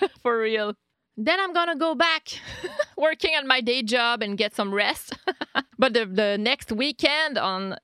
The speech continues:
September third, uh, twenty-fourth and twenty-fifth, I'll go watch other shows. Eighty-two will be there.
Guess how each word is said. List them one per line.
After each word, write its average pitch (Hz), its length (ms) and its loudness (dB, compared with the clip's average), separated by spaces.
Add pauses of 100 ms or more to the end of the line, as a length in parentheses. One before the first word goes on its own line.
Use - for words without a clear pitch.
September 180 680 -4
third, 190 260 -4 (240)
uh, 185 180 -2
twenty-fourth 190 800 -2 (120)
and 185 240 -2 (180)
twenty-fifth, 185 760 -4 (480)
I'll 190 260 -6
go 220 180 -4
watch 214 840 -4 (300)
other 262 240 -4
shows. - 800 -6 (120)
Eighty-two 277 640 -2
will 226 160 -2
be 196 180 -4
there. 180 720 0